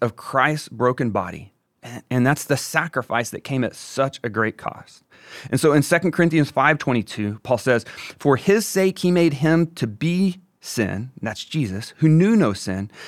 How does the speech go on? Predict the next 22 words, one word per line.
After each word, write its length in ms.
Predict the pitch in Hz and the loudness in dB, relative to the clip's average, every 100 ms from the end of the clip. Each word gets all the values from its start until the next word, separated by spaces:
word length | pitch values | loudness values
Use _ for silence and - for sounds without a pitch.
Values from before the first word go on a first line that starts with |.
| - | -2
that 120 | 147 - | -2 4
in 160 | 180 156 | 4 4
him 420 | 123 185 214 220 - - | 4 4 4 2 -4 -6
we 260 | 131 175 | 0 4
might 260 | 220 190 170 | 4 2 -2
become 280 | 143 151 143 | -4 0 0
the 80 | 113 | 0
righteousness 600 | 107 120 123 - 120 - | 0 -2 -4 -6 -6 -6
of 120 | 98 | -6
God." 260 | 90 - - _ _ _ _ _ _ | -6 -6 -18 _ _ _ _ _ _
So 180 | - 127 | 0 2
it's 220 | 127 139 | 2 0
a 120 | 80 | -6
very 400 | 107 98 131 156 | -6 0 2 2
significant 440 | 156 139 143 160 | 0 -4 -4 -4
act, 240 | 143 101 - | -4 -4 -6
and 120 | 120 | -6
it 80 | 113 | -6
came 220 | - 123 | -4 -2
at 160 | 113 110 | -4 -6
great 480 | 104 104 131 - - | -6 0 0 0 -4
cost 560 | 131 117 113 - - | 2 2 0 -6 -20